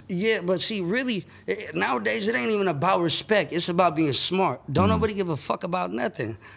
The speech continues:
Speaker 1: It's ruthless out there, man. You gotta watch out for everything.
Speaker 2: Mm.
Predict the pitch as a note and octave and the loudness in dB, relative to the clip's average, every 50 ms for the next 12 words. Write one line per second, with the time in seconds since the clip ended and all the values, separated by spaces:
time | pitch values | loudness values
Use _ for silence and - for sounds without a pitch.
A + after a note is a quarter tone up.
0 | - - - E3+ E3 D#3 F3 G#3 A#3 A3+ - - D#3+ C3+ B2 A#2+ B2 B2 B2 A#2 | -14 -8 -8 -6 -4 0 0 0 0 0 -2 -4 -4 -4 -4 -2 -2 -4 -4 -4
1 | B2 B2+ A#2+ A2+ A2 A#2 B2 C3 C#3+ E3 F3+ F#3 F#3+ G#3+ F#3 F#3 E3+ D3+ D#3 D#3 | -4 -4 -4 -4 -4 -4 -2 -2 -2 0 -2 -2 -2 -2 -2 -2 -2 -2 -2 -4
2 | D#3 D3+ E3+ - - G3 F#3 E3 C#3 B2 B2+ - - - - - - - E3 F3 | -4 -4 -4 -4 -4 -4 -4 -6 -6 -8 -10 -14 -18 -20 -20 -14 -8 -6 -4 -2
3 | F#3+ G#3 F#3 F#3 E3+ F3 E3 D#3+ C#3 C3+ B2 A2 A2 G#2+ G#2 G#2 F#2+ F2 E2 E2 | -2 -2 -4 -6 -6 -4 -4 -4 -4 -4 -6 -6 -2 -2 0 0 0 0 -2 -4